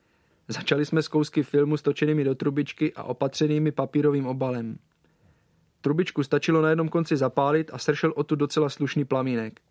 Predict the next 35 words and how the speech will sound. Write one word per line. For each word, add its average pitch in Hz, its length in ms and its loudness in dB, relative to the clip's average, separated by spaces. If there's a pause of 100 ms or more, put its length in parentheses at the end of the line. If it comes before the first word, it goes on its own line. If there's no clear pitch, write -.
(800)
Později 160 380 2
jsme 151 160 0
přišli 165 320 0
na 139 80 4
dokonalejší 165 560 2
pohonnou 156 380 2
látku. 143 540 -2 (440)
Vyráběl 143 380 2
se 156 140 0
tehdy 160 260 0
nějaký 151 300 0
prášek 147 380 0
proti 147 240 -2
plevelu. 135 500 -2 (720)
Rozpouštěli 160 520 0
jsme 185 160 0
ho 160 100 4
ve 139 60 0
vodě 151 280 2
a - 100 -6
roztok - 320 -2
jsme 147 140 -2
nechávali 151 420 2
důkladně 151 440 0
vsáknout 147 400 0
do 131 120 -4
pijáku. 127 540 -4
Ten 135 200 -4
jsme 160 160 -2
pak 160 180 -2
po - 100 -8
usušení 156 480 -2
trhali 147 280 0
na 123 120 -4
kousky 143 500 -4